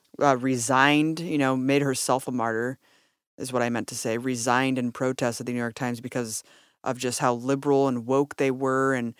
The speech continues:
you know, she, she's hugely successful on this narrative that she is this somehow renegade. But in reality, she, again, is the worst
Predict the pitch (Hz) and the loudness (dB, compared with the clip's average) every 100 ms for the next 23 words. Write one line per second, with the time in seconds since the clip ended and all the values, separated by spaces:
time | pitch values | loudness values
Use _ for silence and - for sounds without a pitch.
0 | - _ _ 175 151 151 - 165 160 - | -18 _ _ 0 2 2 0 0 0 -2
1 | 156 - - 202 214 185 190 165 156 - | -2 -4 -6 -4 -4 0 -2 -2 -4 -4
2 | - 185 196 - 151 135 139 135 143 135 | 2 2 2 2 2 4 2 -2 0 2
3 | 151 151 135 135 120 - 151 139 127 185 | 2 2 0 0 -2 -4 -4 -2 0 -2
4 | 180 156 143 - 147 147 143 135 131 _ | 0 -2 -2 0 0 2 2 2 0 _
5 | _ _ _ _ _ _ _ 139 143 165 | _ _ _ _ _ _ _ 0 4 4
6 | 147 113 80 139 - _ _ _ _ _ | 2 0 -4 -6 -14 _ _ _ _ _
7 | 160 - 151 143 143 139 202 139 127 120 | 2 4 4 4 6 6 6 4 2 -2
8 | - _ - - - 147 143 143 - 143 | -8 _ -8 -4 0 2 2 2 0 0
9 | 156 202 120 123 139 _ _ _ - 143 | 4 4 2 -2 -6 _ _ _ 4 4
10 | 139 131 139 127 135 151 190 - | 4 2 0 0 2 4 4 -2